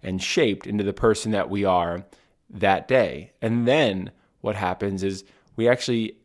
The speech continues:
enter into another four-year stage or cycle or season in which we take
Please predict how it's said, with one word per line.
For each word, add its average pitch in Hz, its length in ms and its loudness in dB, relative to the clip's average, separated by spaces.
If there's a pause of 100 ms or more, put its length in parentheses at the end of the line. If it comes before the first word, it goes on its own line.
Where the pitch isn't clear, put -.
enter 117 340 0
into 123 560 2
another 107 760 2 (220)
four-year 110 840 2 (180)
stage 117 580 2
or 95 100 -4
cycle 117 640 2
or 95 120 -6
season 101 760 -2 (800)
in 113 160 0
which 120 200 0
we 113 100 0
take 120 260 -2